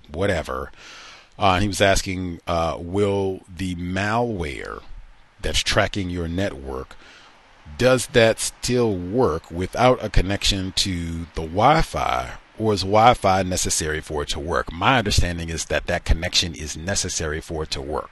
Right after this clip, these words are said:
So if you never, uh, connect it to your network, it should not be able to access your data.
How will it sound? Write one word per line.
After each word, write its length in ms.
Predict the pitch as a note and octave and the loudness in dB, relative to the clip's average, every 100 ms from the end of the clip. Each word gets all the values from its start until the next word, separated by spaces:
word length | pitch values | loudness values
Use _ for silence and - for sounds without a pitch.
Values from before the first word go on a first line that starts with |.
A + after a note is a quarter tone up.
| - | -6
So 220 | - E2 | -4 -2
if 180 | - E2+ | -4 -6
you 120 | F2 | -8
never, 760 | E2+ E2+ F#2 A2+ G#2+ C2 A#1+ - - - - - - | -6 -6 -2 -2 -2 -4 -4 -8 -16 -18 -20 -20 0
uh, 200 | E2+ E2+ - | 2 2 6
connect 440 | - F2+ F#2+ - | 6 6 0 -2
it 140 | B2+ - - - - - - | -4 -4 -12 -20 -20 -12 -4
to 120 | G#2+ | -2
your 280 | F#2+ F2+ E2 | 0 0 0
network, 680 | F2 G2 F#2+ C#3 F3 - - - - - - - - | 0 -2 0 0 0 -2 -18 -20 -20 -20 -20 -16 -4
it 160 | G#2 | 0
should 260 | - G2+ F#2 | 2 2 0
not 380 | F2+ G2 G2+ - | -2 0 0 0
be 140 | G2+ | 0
able 160 | F#2+ F#2 | 0 -2
to 200 | - - | -4 2
access 680 | G2+ - - E2+ E2 - - E2 | 2 2 0 0 0 -2 -4 -6
your 540 | F2 E2+ E2+ E2+ E2+ - - - | -6 -2 -2 -2 -4 -8 -6 0
data. 460 | F2+ F#2+ A#2+ C#3+ | 2 4 0 -4